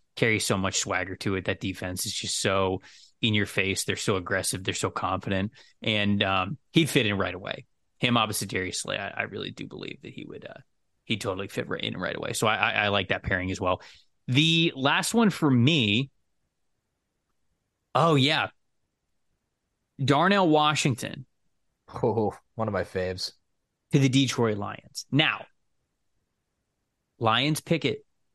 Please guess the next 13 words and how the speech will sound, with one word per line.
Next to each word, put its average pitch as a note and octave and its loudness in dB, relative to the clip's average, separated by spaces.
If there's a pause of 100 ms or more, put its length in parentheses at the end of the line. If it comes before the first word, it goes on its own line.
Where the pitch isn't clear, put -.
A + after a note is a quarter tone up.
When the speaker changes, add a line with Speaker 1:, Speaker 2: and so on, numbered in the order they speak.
(120)
Speaker 1:
six, - -4 (880)
and A2 0
they A2 2
pick B2 0
at B2 2 (120)
eighteen. B2+ -4 (1900)
And A#2 0
they're A2+ 2
not C3+ 2
taking F#3 0
him D#3+ 2
at C#3 -4
six. - -10